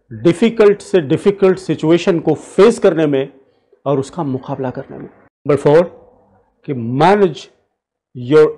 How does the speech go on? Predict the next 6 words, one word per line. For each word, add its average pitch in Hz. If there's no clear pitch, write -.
stress 151
by 131
engaging 180
in 160
stress 190
reducing 165